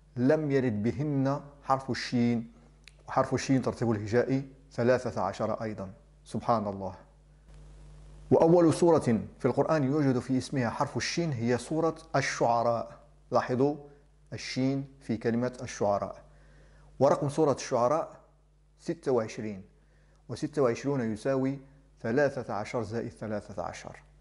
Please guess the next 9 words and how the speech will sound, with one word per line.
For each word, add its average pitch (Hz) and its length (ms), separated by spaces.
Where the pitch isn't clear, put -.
وسورة 170 340
الشعراء 147 520
ترتيبها 139 760
حسب 131 480
تنزل 123 360
القرآن 127 540
سبعة 123 380
وأربعين، 107 600
ولكن 135 500